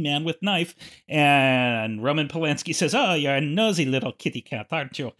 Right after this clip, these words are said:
You know what happens to <laughs> nosy kitties? They lose their noses." And at this point, the knife has gone up Jack Nicholson's nostril.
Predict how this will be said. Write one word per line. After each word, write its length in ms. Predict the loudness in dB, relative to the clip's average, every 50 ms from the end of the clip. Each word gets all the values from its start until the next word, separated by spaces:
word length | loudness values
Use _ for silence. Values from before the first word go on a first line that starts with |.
| -20 -12 -4
You 100 | 0 2
know 120 | 4 6 6
what 100 | 6 6
happens 320 | 6 6 6 6 6 4 4 2
to 80 | 2 0
<laughs> 40 | 0
nosy 600 | 0 0 0 2 4 4 4 4 4 4 2 0
kitties? 460 | -2 -2 -4 -2 0 0 0 -2 -4 -6 -14 -18 -10 -2
They 220 | 0 2 4 4
lose 320 | 4 4 2 2 2 0 2
their 180 | 2 2 2
noses." 560 | 0 0 0 0 2 2 2 2 0 0 0
And 100 | 0 0
at 120 | 0 0 0
this 160 | 0 -2 -2
point, 360 | 0 0 2 2 2 2 0 -6 -12 -6 0
the 80 | 2 4
knife 240 | 6 6 6 6 4
has 160 | 2 2 2
gone 260 | 4 4 4 4 4
up 300 | 4 2 2 2 2 2
Jack 260 | 2 4 4 4 2
Nicholson's 500 | 0 -2 0 -2 -2 -4 -4 -4 -4 -4
nostril. 540 | 0 2 2 2 0 0 2 2 2 2 2